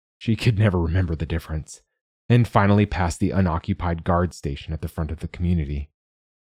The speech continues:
Turning down Greenwich Parkway, Lorraine mumbled her resentment.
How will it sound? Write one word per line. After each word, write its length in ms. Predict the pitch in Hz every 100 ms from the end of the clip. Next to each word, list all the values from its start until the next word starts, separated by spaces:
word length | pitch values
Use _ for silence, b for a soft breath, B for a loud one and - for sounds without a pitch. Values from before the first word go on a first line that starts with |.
| _ _ _ -
Turning 260 | 143 143
down 220 | 113 107 113
Greenwich 340 | 95 95 -
Parkway, 580 | - 98 - 80 73 76 _ _ -
Lorraine 380 | 120 117 123 98
mumbled 320 | 90 80 76
her 100 | 80
resentment. 600 | 73 78 87 71 69 69